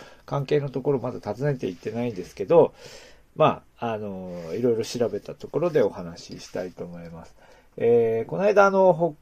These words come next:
えーと、北越植民者の話をしましたけども、まあ、もうちょっと後になってからですね、えーと、新潟から北海道を渡っ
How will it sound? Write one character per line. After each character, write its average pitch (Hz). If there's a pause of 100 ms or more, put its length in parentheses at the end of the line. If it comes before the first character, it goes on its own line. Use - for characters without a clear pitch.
(140)
え 135
ー 135
と、 113
北 143
越 185
植 170
民 175
者 117
の 78
話 82
を 85
し -
ま 87
し -
た -
け 90
ど 98
も、 113 (920)
ま 180
あ、 175
も 190
う 214
ち 226
ょ 214
っ -
と 175
後 202
に 185
な 139
っ 147
て -
か 117
ら 107
で 82
す -
ね、 95
え 110
ー -
と、 143
新 143
潟 147
か 147
ら 139
北 135 (100)
海 160
道 92
を -
渡 90
っ 104